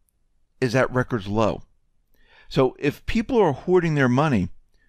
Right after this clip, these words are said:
why is the U S savings rate at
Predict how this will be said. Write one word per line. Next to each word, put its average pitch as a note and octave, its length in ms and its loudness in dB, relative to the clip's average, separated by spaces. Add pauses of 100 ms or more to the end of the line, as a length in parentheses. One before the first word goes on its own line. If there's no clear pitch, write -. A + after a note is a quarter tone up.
(240)
why D#3 360 2
is F3 260 0
the D#3 120 -4
U D3+ 260 -2
S C#3+ 100 0
savings E3 580 0
rate F#2+ 300 0 (800)
at A#2+ 160 2